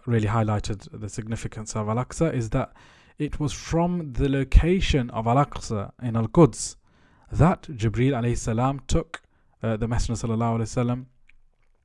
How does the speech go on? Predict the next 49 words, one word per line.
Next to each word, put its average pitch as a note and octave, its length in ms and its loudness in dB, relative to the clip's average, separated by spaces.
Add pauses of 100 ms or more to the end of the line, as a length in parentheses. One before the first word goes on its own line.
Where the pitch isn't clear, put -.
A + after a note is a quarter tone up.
(140)
wasallam, - 20 -2
um, A2+ 440 6
and, A2 240 -4
you C3 100 -4
know, G2+ 120 -2
from A#2 400 2 (480)
the, C3 180 -6
the A#2 140 -2
ascension B2+ 420 0
occurred, A2+ 320 -2
the G#2 140 -10
Mi'raj A#2 420 0
occurred, C#3+ 360 0 (440)
and G#2+ 140 -6
he A2+ 80 -2
took - 240 4
the A2+ 80 -8
Prophet A#2+ 260 -6
sallallahu C3 240 -2
alayhi - 60 -10
wasallam - 80 -14
all C#3 160 0
the B2 80 0
way A#2 100 0
up C3 140 -8 (120)
through B2 240 -2
the G#2 100 -2
heavens. F#2+ 380 -6
It - 80 -10
was A#2 120 -8
from D3 280 -2
this C#3 180 0
location. C3 540 0 (720)
So B2+ 160 0
why D3+ 260 4
did D3 140 0
Allah C#3 240 -2
subhanahu C3 360 -6
wa G#2+ 60 -2
ta'ala A#2 140 -6
choose A#2 300 -4
this G#2 180 -6
location? G#2 520 -10 (480)
Because D3 340 -2
it A2+ 220 -8
is G2+ 120 -8
blessed. - 440 -4 (500)
It A#2+ 240 -8
is, D3+ 300 -2